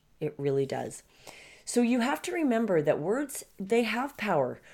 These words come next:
So that's why I don't, I either say it's a fake vaccine or I just say it's the jab or it's, I use the words. That is not, you know, people always ask me, "Why do you keep saying it's a fake vaccine?"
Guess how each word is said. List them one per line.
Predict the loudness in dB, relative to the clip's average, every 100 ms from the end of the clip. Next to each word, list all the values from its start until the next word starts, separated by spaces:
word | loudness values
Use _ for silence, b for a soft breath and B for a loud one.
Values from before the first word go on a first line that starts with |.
| B
So | 0
that's | 0 2
why | 2
I | 4
don't, | 2 0 -4
I | 0 2
either | 2
say | 0 2 2
it's | 0
a |
fake | 0 -2 2
vaccine | 2 2 -2 -2
or | 0 2
I |
just | 2 -2 -2
say | -4
it's | -2 -4
the | -4
jab | 0 4 4 4
or | 2 2
it's, | -2 -10 -20 b b -2
I | 2
use | 2 0 -2 -2
the | 0
words. | 4 6 4 2 -2 0
That | 2 2
is | -2
not, | 0 2 2 -2 -12 -18 b b b _ _ _ _
you | 0
know, | 0 0 -2
people | 0 4
always | 4 6
ask | 2
me, | 2
"Why | 0
do | 0
you | 0
keep | 0 2
saying | 2 2
it's |
a | -2
fake | -2 -2
vaccine?" | -2 -2 -2 -6